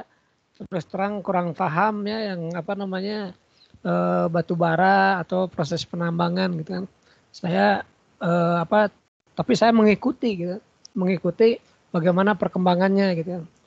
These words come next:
Nah, yang sedang melakukan, eh, riset ini itu adalah P S D M B P ya, dengan U G M.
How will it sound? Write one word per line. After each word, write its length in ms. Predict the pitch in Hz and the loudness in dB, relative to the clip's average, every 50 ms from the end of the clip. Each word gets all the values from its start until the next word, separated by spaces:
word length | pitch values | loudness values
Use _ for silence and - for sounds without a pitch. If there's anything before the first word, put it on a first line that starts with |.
| _ - _ _ _ _ _ _ | _ -20 _ _ _ _ _ _
Nah, 100 | 196 190 | -4 -2
yang 140 | 196 185 185 196 196 202 202 196 202 208 | -2 0 0 0 2 2 2 2 2 0
sedang 320 | 190 - 220 208 208 208 214 220 | -2 0 2 4 4 4 4 2
melakukan, 880 | 220 214 220 214 202 180 220 214 214 - 240 240 233 233 233 233 233 254 | 2 2 0 0 0 0 -2 -2 2 2 2 2 4 0 -2 -2 -4 -6
eh, 180 | 302 294 220 208 196 | -2 -2 0 2 0
riset 240 | - - - 214 - - | 0 0 -2 -4 -2 -2
ini 240 | 254 196 208 226 233 | -2 2 2 2 4
itu 160 | 226 247 247 | 4 2 4
adalah 160 | 254 254 240 | 4 4 2
P 160 | - - 214 208 | 2 2 2 2
S 80 | - | 2
D 160 | - 202 196 | 4 4 4
M 80 | 190 185 | 4 4
B 160 | 180 175 170 | 4 2 2
P 120 | 165 - 208 | 4 4 2
ya, 240 | 226 233 214 214 269 - _ _ _ _ _ _ _ | 2 2 2 0 -2 -2 _ _ _ _ _ _ _
dengan 240 | - 180 190 202 233 | -2 0 0 2 2
U 80 | 202 175 | 2 2
G 160 | 165 196 208 | 2 2 2
M. 400 | 226 226 220 220 196 175 139 | 4 4 4 4 2 -2 -6